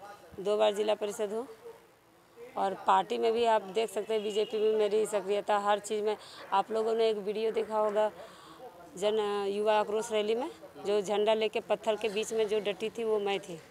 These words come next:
और पार्टी के हर कार्य को निभाया। लेकिन पार्टी में महिला सम्मान की बात करते हैं लोग, लेकिन महिला सम्मान की बात आती है, जो अपने ब-, बदौलत, अपने काम के बदौलत, जो प्रदेश के टीम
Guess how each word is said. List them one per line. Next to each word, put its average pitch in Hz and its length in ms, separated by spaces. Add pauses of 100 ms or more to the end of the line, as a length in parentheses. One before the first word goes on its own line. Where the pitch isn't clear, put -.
(680)
और 190 180 (100)
पार्टी 202 280
के 226 120
हर 214 200
कार्य 220 240
को 233 80
निभाया। 226 280
लेकिन 240 340 (380)
पार्टी 202 320
में 247 500 (240)
महिला 208 340
सम्मान 226 380
की 247 120
बात 226 240
करते 226 240
हैं 262 100
लोग, 240 200 (480)
लेकिन 220 240
महिला 220 240
सम्मान 226 380
की 240 120
बात 226 240
आती 233 280
है, 240 120
जो 226 120
अपने 233 500 (840)
ब-, 202 520
बदौलत, 214 440
अपने 214 220
काम 220 240
के 233 100
बदौलत, 220 360 (300)
जो 208 520
प्रदेश 220 440
के 226 160
टीम 220 420